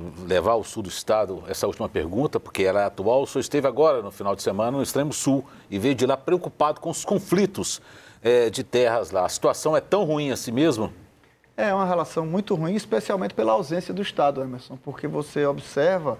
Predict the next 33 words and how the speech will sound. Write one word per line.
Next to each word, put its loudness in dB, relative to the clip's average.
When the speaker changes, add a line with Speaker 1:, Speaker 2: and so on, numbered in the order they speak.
Speaker 2:
né, -2
um, -4
um -4
Estado -2
que -12
simplesmente -4
sequer, -2
não 2
é 2
tomar 0
partido -4
deste 0
ou 0
daquele, -2
eh, -2
personagem, -4
mas -2
é 2
um 2
Estado 0
presente 0
pra 4
evitar 0
conflitos. -6
E 0
o -2
que 2
é 2
que -14
se 2
observa? 0
Propriedades 0
produtivas -2